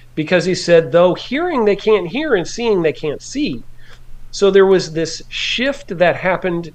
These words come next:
in his ministry. It's because they didn't believe. And Jesus said to them at the end of Matthew chapter twelve, he said,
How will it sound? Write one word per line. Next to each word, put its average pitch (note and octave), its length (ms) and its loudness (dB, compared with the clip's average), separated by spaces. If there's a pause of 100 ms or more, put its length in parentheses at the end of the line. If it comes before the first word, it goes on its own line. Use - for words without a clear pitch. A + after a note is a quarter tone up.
in D#3+ 160 -2
his D3+ 160 0
ministry. F3 640 -4 (760)
It's F#3+ 240 2
because F#3+ 920 2 (360)
they F#3 300 2
didn't A#3 380 0
believe. F3+ 680 0 (400)
And F#3 260 4 (120)
Jesus C#4 600 0
said C4+ 320 2
to A#3+ 80 6
them F#3 220 2
at E3 100 0
the D#3 180 -6
end G#3+ 200 0
of A#3 100 -8
Matthew G#3 360 -4
chapter F3 360 0
twelve, A3 380 0
he F3+ 100 -4
said, F3+ 420 2